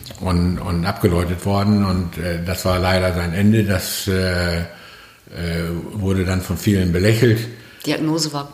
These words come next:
Speaker 2: Knochenödem an der Sch-
Speaker 1: Äh, und die Ursache war ein Knochenödem. Das hat man auch nachher dann im M R T festgestellt. Äh, sind wir lange auch nicht drauf gekommen. War auch schon mal vorher im M R T und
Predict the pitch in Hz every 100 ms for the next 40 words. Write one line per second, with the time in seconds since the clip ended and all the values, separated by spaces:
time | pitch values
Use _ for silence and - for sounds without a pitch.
0 | - - 160 175 180 - 175 180 185 190
1 | 196 196 - 156 160 165 165 - - -
2 | _ - - - 101 95 92 90 92 -
3 | 98 90 92 87 - - - - - -
4 | - - - 98 98 107 107 92 90 87
5 | 90 107 101 110 107 107 110 120 117 -
6 | 101 - 92 95 92 98 95 98 92 92
7 | 92 87 87 98 90 85 92 - 113 -
8 | 113 117 113 113 113 101 98 92 92 95
9 | 95 92 92 90 - 82 - - 120 131
10 | 139 - - - - - 101 98 104 110
11 | - 107 104 - 117 110 113 113 - -
12 | 110 107 - 113 113 107 95 90